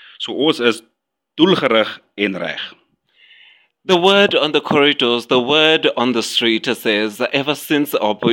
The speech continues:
Speaker 2: until your arrival, there seems to have been improvements. Uh, let us start with the matriculants'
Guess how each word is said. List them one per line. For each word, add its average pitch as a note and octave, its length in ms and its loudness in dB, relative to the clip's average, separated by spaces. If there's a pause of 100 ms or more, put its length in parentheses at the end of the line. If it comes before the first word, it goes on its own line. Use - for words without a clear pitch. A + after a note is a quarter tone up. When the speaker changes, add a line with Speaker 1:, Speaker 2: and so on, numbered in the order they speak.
(140)
Speaker 2:
until A2+ 340 -2
your A2 140 0
arrival, G2+ 760 0
there G2+ 180 -2
seems A2+ 300 -2
to A#2 180 -6
have G#2 240 -2
been A2+ 220 -6
improvements. G#2+ 840 -4 (400)
Uh, A#2 360 4
let D3 160 2
us F3 100 0
start D3 260 0
with B2+ 220 -2
the B2+ 80 0
matriculants' A2+ 800 0